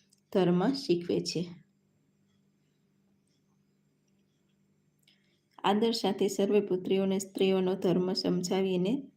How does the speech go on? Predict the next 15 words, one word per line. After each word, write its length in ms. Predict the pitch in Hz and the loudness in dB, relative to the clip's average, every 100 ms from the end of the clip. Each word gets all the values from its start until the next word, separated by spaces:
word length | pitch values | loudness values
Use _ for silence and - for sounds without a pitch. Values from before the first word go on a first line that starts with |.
| - | -4
રાણીઓ 480 | 180 190 196 214 170 | 0 0 0 -2 0
વારંવાર 480 | 170 185 180 180 180 | 0 0 -2 -2 -2
તેમને 580 | - 170 170 196 277 - - - _ - | -2 0 2 2 -2 -6 -20 -20 _ -2
હૃદય 280 | 185 175 185 | 0 2 0
સાથે 400 | 185 175 175 - | 0 -4 -4 -8
જ 100 | - | -8
આપે 280 | - - 175 | -12 -4 -4
છે. 260 | 175 - 180 - _ _ _ _ - | -4 -10 -14 -16 _ _ _ _ -4
માતાઓ 460 | 214 226 226 226 | -4 -2 -2 2
વારંવાર 560 | 208 196 220 208 202 208 208 - _ _ _ _ | 4 4 4 2 0 0 -2 -14 _ _ _ _
ભેટે 380 | 175 175 196 202 | -2 0 0 -2
છે 200 | - 214 | -2 -2
અને 180 | 196 220 | 0 -2
કહે 380 | 226 208 214 196 | 0 -2 -2 -6
છે 400 | - 190 202 | -4 -4 -4